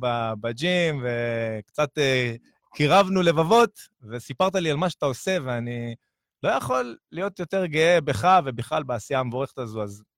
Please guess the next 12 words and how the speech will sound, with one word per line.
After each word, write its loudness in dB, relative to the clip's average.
בוא, -6
<laughs> -6
תספר -2
לי -6
קצת, -2
אה, 2
איך 2
הגעת 4
לזה? 2
איך -2
זה 4
התחיל? -2